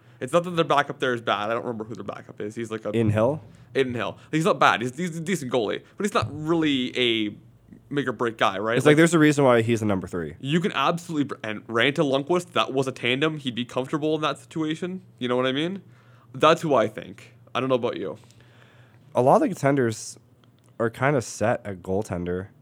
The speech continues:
Speaker 2: Maybe the, yeah, I don't know.
Speaker 1: Well, let me float you two more options, okay? Last night, Jakob Markstrom went down with an injury. Vancouver could be an option there. And then last night, too, what caused David Ayres to play? Peter Mrazek might be out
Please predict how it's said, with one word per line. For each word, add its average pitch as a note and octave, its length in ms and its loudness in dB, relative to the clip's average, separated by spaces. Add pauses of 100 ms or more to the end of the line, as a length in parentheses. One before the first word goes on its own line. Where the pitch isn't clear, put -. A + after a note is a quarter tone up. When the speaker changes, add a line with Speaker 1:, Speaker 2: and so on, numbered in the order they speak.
(800)
Speaker 2:
Maybe G2+ 720 -2
the, F#2 760 -4 (600)
yeah, G2+ 200 -8
I G2+ 100 -12
don't G#2+ 140 -4
know. A#2+ 220 -4 (460)
Speaker 1:
Well, C#3 280 -2
let D3 120 -4
me F3 80 0
float E3+ 200 -4
you B2+ 60 -8
two C#3 120 -10
more B2+ 140 -2
options, G#2 380 -8
okay? A2+ 260 -4 (440)
Last A2+ 340 2
night, C#3 300 2 (260)
Jakob B2 280 0
Markstrom A#2+ 340 -2
went C3 140 -2
down C3 200 2
with C3+ 100 -2
an C3+ 80 2
injury. C#3+ 480 -2
Vancouver A#2+ 440 -2
could B2 120 -10
be B2 100 0
an A2+ 80 0
option A#2+ 320 -2
there. A#2 260 -4 (340)
And A#2 200 0
then A#2 100 0
last A#2 340 0
night, A#2+ 160 -2
too, D#3+ 440 2
what - 300 -4
caused C3+ 320 0
David B2 200 2
Ayres C#3 180 0
to - 80 -18
play? G#2+ 300 -4 (640)
Peter D3 180 0
Mrazek D#3 320 2
might - 180 0
be C3+ 100 0
out A2+ 240 0